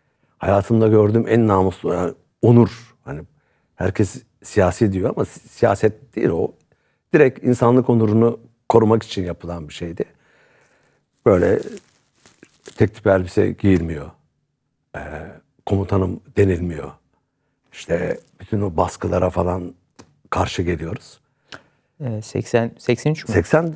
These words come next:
Speaker 1: işte,
Speaker 2: Yok,
Speaker 1: seksen, seksen dört arası
Speaker 2: Siz
Speaker 1: işte
Speaker 2: seksen,
Speaker 1: şeyi.
Speaker 2: seksen dört. Ve Met-, Metris'te misiniz?
Speaker 1: Metris'te, evet.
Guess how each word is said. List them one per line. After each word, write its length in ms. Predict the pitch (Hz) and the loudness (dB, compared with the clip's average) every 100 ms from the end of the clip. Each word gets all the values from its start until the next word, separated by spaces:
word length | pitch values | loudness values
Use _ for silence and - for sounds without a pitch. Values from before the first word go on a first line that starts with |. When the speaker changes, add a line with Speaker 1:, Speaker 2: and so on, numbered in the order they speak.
| 104 | -12
Speaker 1:
işte, 300 | - 120 - - 302 - | -12 -8 -8 -12 -12 -6
Speaker 2:
Yok, 200 | 107 - | -6 -2
Speaker 1:
seksen, 320 | 127 104 120 | -2 0 0
seksen 380 | 139 117 123 123 | 0 0 2 2
dört 200 | 123 - | 2 0
arası 200 | 98 - | -4 -4
Speaker 2:
Siz 120 | - | -10
Speaker 1:
işte 180 | 127 - | -6 -6
Speaker 2:
seksen, 240 | 120 - | -4 -4
Speaker 1:
şeyi. 200 | 110 - | -4 -2
Speaker 2:
seksen 180 | 98 - - | -2 -6 -12
dört. 100 | - - | -6 0
Ve 60 | |
Met-, 400 | 139 135 135 - - | 2 4 0 -2 -2
Metris'te 380 | 123 - - 92 | -2 -2 -6 -4
misiniz? 180 | 92 110 | -2 0
Speaker 1:
Metris'te, 540 | 110 - 90 - - | 0 0 -8 -4 -2
evet. 360 | 90 98 139 | 0 0 0